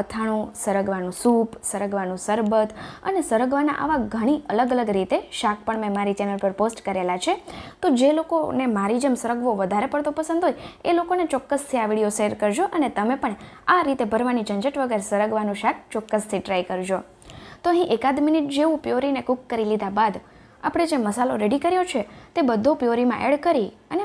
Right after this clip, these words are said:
મિક્સ કરી લેવાનો છે. હવે આપણે મસાલાને ત્યાં સુધી કૂક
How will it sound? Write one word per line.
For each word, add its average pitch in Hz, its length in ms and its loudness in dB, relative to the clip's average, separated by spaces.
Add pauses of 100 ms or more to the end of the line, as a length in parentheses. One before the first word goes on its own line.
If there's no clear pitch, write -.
મિક્સ 220 240 -2
કરી 190 240 0
લેવાનો 180 320 -4
છે. 185 180 -4 (720)
હવે 311 180 4 (160)
આપણે 285 220 2
મસાલાને 262 520 2
ત્યાં 285 340 0
સુધી 302 240 2
કૂક 220 140 0